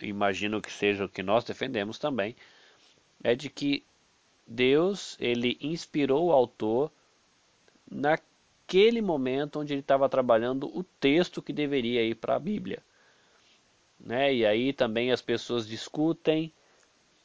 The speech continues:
se Deus inspirou cada palavra ou se Deus inspirou uma ideia e, e o autor escreveu do jeito que ele queria,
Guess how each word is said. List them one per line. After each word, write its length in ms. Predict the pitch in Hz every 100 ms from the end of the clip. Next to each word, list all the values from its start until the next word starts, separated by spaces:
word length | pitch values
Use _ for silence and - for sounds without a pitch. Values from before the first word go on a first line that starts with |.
| _ _
se 300 | - - 123
Deus 400 | 107 113 131 123
inspirou 800 | 120 123 - - 120 110 117 143
cada 400 | - 117 117 113
palavra 840 | - 98 98 110 120 131 139 139 - _ _ _ _ _ _ - -
ou 140 | 117
se 180 | 120 123
Deus 380 | 104 117 123 110
inspirou 580 | 120 - - 120 113 117
uma 220 | 107 104
ideia 640 | 92 104 120 123 127 - _ _ _ _ _ _ _ _ _ _
e, 960 | - 110 110 110 110 110 110 107 80 - _
e 100 | -
o 120 | 113
autor 320 | 110 107 117 120
escreveu 420 | - 113 101 113
do 100 | 110
jeito 240 | 101 110
que 80 | -
ele 140 | 113
queria, 680 | 107 110 101 107 117 120 110